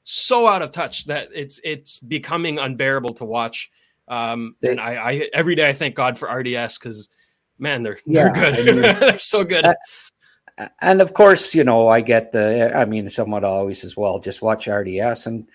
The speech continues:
Speaker 2: uh, I mean, I, I, I understand some French, but I'm not bilingual, so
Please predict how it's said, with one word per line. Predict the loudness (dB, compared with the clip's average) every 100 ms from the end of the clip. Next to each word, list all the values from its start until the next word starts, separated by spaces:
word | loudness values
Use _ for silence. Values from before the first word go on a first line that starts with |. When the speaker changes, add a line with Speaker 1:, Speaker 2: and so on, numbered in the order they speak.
| _ _ _ _ -8
Speaker 2:
uh, | -4 0
I | 0
mean, | 0 0
I, | 2 2 -2 -12 _ _ _ _ _ -18 -8
I, | -6 -8 -12 _
I | -4 -2
understand | -2 -2 0 0 0
some | -2 -2 -4 -8 _ _
French, | -4 -4 -4 -6
but | -4 -4 -6 _ _ _ -8
I'm | -4
not | -2 -2 -4 _ _
bilingual, | -6 -6 -8 -6 -4 -2 -4
so | -2 2 2 0 -4